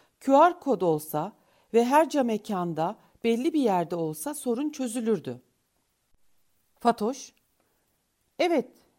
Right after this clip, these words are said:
diyelim ki cam mekanın sol üst köşesine koyuyorsun. Ama işte bilmiyorlar. Ben müzeler konferansına katıldım. Bir bölümü de Q R kodla anlatılıyordu. Q R koda gidiyorsun,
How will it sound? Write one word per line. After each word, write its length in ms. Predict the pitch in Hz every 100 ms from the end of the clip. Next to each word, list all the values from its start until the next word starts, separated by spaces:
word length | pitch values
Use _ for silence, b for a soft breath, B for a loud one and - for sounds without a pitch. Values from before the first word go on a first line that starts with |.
| _ _
diyelim 340 | 262 311 302 320
ki 140 | 339
cam 160 | 240 247
mekanın 360 | 269 269 254
sol 260 | 330 - 320
üst 200 | 254 -
köşesine 560 | 208 185 196 160 170 156
koyuyorsun. 720 | - 151 151 139 139 - 139 _ _ _ _ _ _ _ _ _ -
Ama 240 | 294 294
işte 320 | 262 - 311
bilmiyorlar. 760 | 277 240 180 139 123 123 - _ _ _ _ _ -
Ben 180 | 277
müzeler 480 | 302 302 302 240 262
konferansına 800 | 262 220 214 214 202 202 214 220
katıldım. 540 | 220 160 160 139 247 - _ _ _ _ _
Bir 220 | 285 254
bölümü 320 | 208 185 175 180
de 160 | 285
Q 140 | - 247
R 240 | 240 247
kodla 340 | 220 180 -
anlatılıyordu. 840 | 156 147 143 147 139 135 127 123 131 _ _ _ _
Q 140 | - 254
R 300 | 277 359 -
koda 280 | - 226 208
gidiyorsun, 840 | 196 214 294 220 - - 240 339